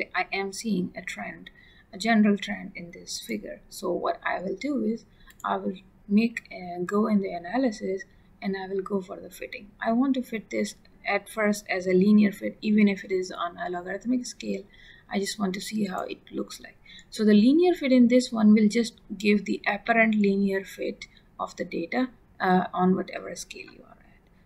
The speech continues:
So, um, we have this input data from the plot. Um, for the fit control, you can go for the instrumental. It is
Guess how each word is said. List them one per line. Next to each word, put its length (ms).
So, 560
um, 400
we 160
have 240
this 180
input 380
data 340
from 320
the 320
plot. 420
Um, 300
for 160
the 80
fit 240
control, 420
you 160
can 220
go 180
for 160
the 100
instrumental. 680
It 100
is 380